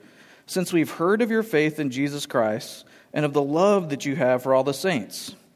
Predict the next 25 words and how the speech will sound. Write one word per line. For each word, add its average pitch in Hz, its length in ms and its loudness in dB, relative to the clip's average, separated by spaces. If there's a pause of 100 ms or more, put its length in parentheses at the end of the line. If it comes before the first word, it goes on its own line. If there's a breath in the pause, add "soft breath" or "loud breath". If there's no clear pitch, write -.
(240 soft breath)
because 208 640 2
of 147 100 -4
the 139 100 4
hope 214 360 0
that 151 100 0
is 147 100 -2
laid 160 220 2
up 180 120 2
for 147 80 -6
you 143 140 0
in 151 80 -2
heaven. 165 380 0 (720 soft breath)
Of 151 140 0
this 214 220 6
you 185 120 2
have 127 100 0
heard 151 300 0
before 127 360 -2
in 123 100 2
the 127 60 0
word 143 320 0
of 120 120 -2
truth, 156 400 -2
the 131 60 -2
gospel, 139 880 -4